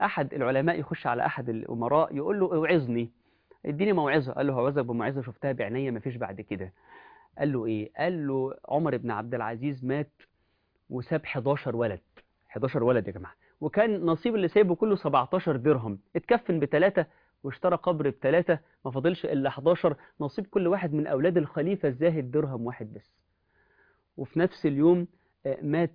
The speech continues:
هشام، أو مات هشام بن عبد الملك، وساب لأولاده كل واحد مائة ألف درهم، وبرضه كان عنده حداشر ولد. كل أولاده معاه مائة ألف درهم ومعاه أراضي وحاجات ولا تعد ولا تحصى. قال له: "فين العبرة؟" قال له: "استنى هقول لك العبرة فين.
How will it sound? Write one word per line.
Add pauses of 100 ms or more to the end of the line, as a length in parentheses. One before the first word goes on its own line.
(140)
هشام،
أو
مات
هشام
بن
عبد
الملك، (320)
وساب
لأولاده
كل
واحد
مائة (100)
ألف
درهم،
وبرضه
كان
عنده
حداشر
ولد. (480)
كل
أولاده
معاه
مائة
ألف
درهم
ومعاه
أراضي
وحاجات
ولا
تعد
ولا
تحصى. (420)
قال
له:
"فين
العبرة؟"
قال
له:
"استنى
هقول
لك
العبرة
فين.